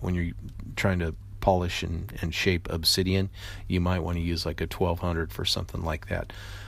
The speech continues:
One of the most, uh, useful pre-polishing tools is the, uh, the Kertex wheel. It consists of a silicon carbide in a rubber type matrix.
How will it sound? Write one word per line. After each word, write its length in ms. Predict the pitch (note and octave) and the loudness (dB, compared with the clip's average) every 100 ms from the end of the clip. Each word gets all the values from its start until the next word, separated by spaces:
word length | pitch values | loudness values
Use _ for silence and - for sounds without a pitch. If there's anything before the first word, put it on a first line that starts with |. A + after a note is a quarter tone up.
| - - - | -14 -14 4
One 120 | B2 | 6
of 60 | D3+ | 8
the 80 | B2 | 8
most, 460 | A#2+ A#2 - - - | 8 6 0 -4 -6
uh, 240 | - G2 F#2 | -2 0 0
useful 480 | F#2 A2 C3 - B2+ | 6 8 8 6 4
pre-polishing 720 | A#2 - A2+ - A2 G#2+ G2+ | 6 2 2 2 0 0 -2
tools 580 | G2 - A2 A2 G#2+ - | -2 2 4 4 2 -2
is 480 | - G2 F#2+ F#2 F#2 | -2 2 2 2 0
the, 420 | F#2 F#2 F2+ F2+ F#2 | 0 2 0 -2 -2
uh, 300 | F2+ F2+ F2+ - - - - - - - - - - | -2 -2 -6 -8 -12 -12 -12 -12 -12 -12 -12 -12 -12
the 100 | - | -8
Kertex 640 | G2 A2 A2+ - A2 - - | 0 4 4 4 2 2 4
wheel. 400 | A2+ A2 A2+ A2 | 6 6 4 0
It 200 | G2+ F#2+ | -2 -2
consists 520 | - G2 - G#2 - | 0 2 4 4 2
of 80 | F#2+ | 0
a 40 | |
silicon 600 | F#2 - A2 A#2 - A#2 - | 2 4 4 2 2 0 0
carbide 640 | - G#2+ G#2 G#2 G#2 A2 | 6 6 8 6 4 0
in 200 | - F#2 | -2 0
a 60 | F2 | 0
rubber 420 | F2+ G2 G2 G#2+ | 2 2 4 0
type 320 | G2 F#2+ F2+ | 2 0 0
matrix. 640 | F#2+ F#2+ G2 A2 G2+ - | 0 0 0 -2 -2 -2